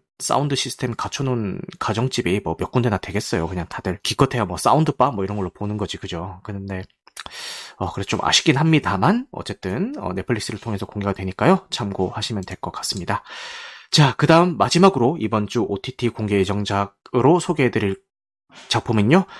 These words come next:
티빙에서 시월 이십팔 일에 공개 예정인 몸값이라는 작품입니다.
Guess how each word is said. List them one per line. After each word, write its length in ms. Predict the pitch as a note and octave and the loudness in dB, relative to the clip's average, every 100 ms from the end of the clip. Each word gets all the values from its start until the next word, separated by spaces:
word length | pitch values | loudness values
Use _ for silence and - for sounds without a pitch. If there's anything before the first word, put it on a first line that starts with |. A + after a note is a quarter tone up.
| - | -8
티빙에서 600 | - B3 A#3 A#3+ F#3+ F#2 | 0 2 6 6 4 2
시월 280 | G2 - C3 | 2 6 6
이십팔 360 | - - - A2+ | 4 -2 -2 0
일에 140 | G#2 | 0
공개 280 | G2+ G2+ G2+ | 0 2 2
예정인 340 | F2+ G#2 B2+ G2 | 2 2 0 0
몸값이라는 1000 | G2+ B2 D3 - F3 - - B2+ C3 G#3 | 2 2 2 2 2 2 0 2 2 0
작품입니다. 540 | G3 - F#2+ E2 - | -2 -6 -8 -8 -8